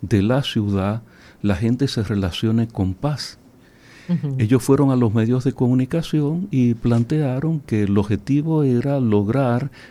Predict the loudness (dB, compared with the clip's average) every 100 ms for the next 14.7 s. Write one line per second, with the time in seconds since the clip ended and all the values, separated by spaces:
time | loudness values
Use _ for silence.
0 | -2 0 2 2 2 2 -2 0 0 2
1 | 0 2 2 2 2 2 0 0 0 0
2 | 2 0 -2 -4 0 -2 -2 -4 -4 -4
3 | -4 -4 -4 -6 -10 -16 -20 -20 -20 -20
4 | -20 -20 -20 -20 -4 0 2 2 2 2
5 | 2 2 2 0 0 2 2 2 0 2
6 | 0 0 0 0 0 -2 0 -2 -2 -2
7 | -2 -2 -2 -2 -2 -2 -2 -2 -4 -4
8 | -4 -2 -2 -4 -6 -4 -2 0 0 -2
9 | -4 -6 -10 -20 -20 -20 -10 0 0 0
10 | 0 0 2 2 2 2 0 -4 -2 -2
11 | -2 -2 -2 0 -2 -2 -2 -2 -2 0
12 | 0 2 0 0 0 0 -2 -2 -4 0
13 | 0 0 0 0 0 -2 0 0 0 0
14 | -2 -2 0 0 0 0 -4